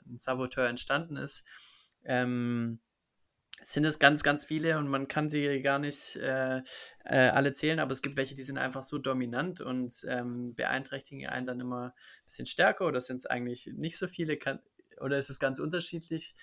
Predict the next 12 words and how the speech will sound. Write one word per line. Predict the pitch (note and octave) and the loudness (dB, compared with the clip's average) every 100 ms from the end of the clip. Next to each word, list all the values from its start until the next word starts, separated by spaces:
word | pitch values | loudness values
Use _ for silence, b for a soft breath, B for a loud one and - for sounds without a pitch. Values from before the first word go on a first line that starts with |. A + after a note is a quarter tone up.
| b b | b b
Kannst | - C3 | -12 -10
du | C3+ | 0
da | B2+ C3+ | 4 4
so | C#3+ | 4
dein, | C3 C3 C3+ C3+ | 4 4 2 -4
dein | B2+ B2+ B2 | -2 0 0
Bild | C3+ C#3+ | -2 -2
über | C3 | -2
deine | B2+ B2 B2+ | 0 0 0
Coaches, | - C3 - C3+ C#3+ - - - b b b b - | -2 -4 -2 -4 -2 -4 -4 -8 b b b b -4
ähm, | B2+ B2 A#2+ A#2 A#2 A#2 A#2 B2 | 0 0 0 0 0 -2 -2 -2
teilen, | - C3+ C#3+ C#3+ C#3 C#3+ | 6 8 8 4 -2 -6